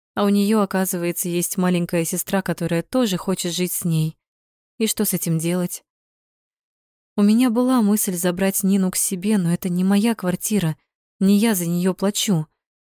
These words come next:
А значит, без разрешения Игоря не могу привезти сюда сестрёнку.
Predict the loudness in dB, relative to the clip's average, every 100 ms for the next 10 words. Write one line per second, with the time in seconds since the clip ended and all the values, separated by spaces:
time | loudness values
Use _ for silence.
0 | _ -4 0 2 2 0 0 0 0 0
1 | 0 0 2 2 2 2 2 2 2 2
2 | 2 2 -2 0 0 0 -2 -4 -2 -2
3 | -2 -4 0 0 0 -2